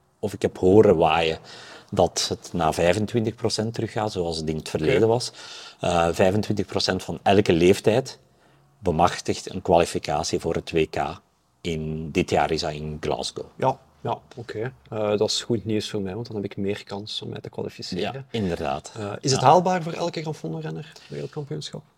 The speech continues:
Speaker 1: Ehm, ik zou zeggen, eh, als je een bepaald niveau haalt en een, ehm, al een, een ervaren fietser zij, ehm,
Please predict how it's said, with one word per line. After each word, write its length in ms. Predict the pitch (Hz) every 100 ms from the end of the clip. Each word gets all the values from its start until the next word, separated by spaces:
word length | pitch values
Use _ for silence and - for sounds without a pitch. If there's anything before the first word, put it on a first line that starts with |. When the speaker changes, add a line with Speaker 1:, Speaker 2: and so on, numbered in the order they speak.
| -
Speaker 1:
Ehm, 1300 | 127 120 113 113 113 117 117 117 117 117 117 120 117 127 - - -
ik 200 | - 110
zou 460 | - - 107 104 104
zeggen, 680 | 87 95 117 120 117 110 - -
eh, 400 | 104 95 95 -
als 200 | 110 -
je 60 |
een 100 | 95
bepaald 380 | 90 - 104 107
niveau 380 | 98 90 101 98
haalt 360 | 90 85 -
en 180 | - 92
een, 200 | 87 85 - _
ehm, 440 | 113 92 85 80 80 82 - - _
al 140 | 95 85
een, 160 | 87 - _ 107
een 140 | 90
ervaren 440 | 90 82 92 98 92
fietser 480 | - 117 - 107 87
zij, 300 | 95 87 - - - - - -
ehm, 320 | 85 82